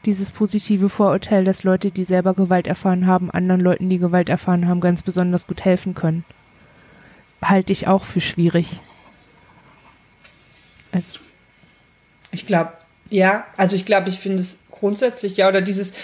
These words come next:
Speaker 2: ne, dieses „Ich bin belastbar“, das hat ja, ja, das ist ja dieses, äh,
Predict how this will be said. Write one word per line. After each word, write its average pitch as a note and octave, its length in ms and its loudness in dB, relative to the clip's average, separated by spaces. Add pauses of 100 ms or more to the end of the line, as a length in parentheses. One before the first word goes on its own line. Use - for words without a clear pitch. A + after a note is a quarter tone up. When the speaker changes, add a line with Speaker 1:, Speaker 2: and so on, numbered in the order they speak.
(120)
Speaker 2:
ne, B3 120 4
dieses A3 260 -2
„Ich F3+ 200 -6
bin A#3 180 4
belastbar“, G#3 560 2
das G#3 180 -2
hat G3+ 180 0
ja, F#3 280 0 (920)
ja, F#3 160 2
das G3 140 0
ist F#3+ 160 -2
ja F#3+ 100 6
dieses, F3 460 -2
äh, D#3+ 400 -4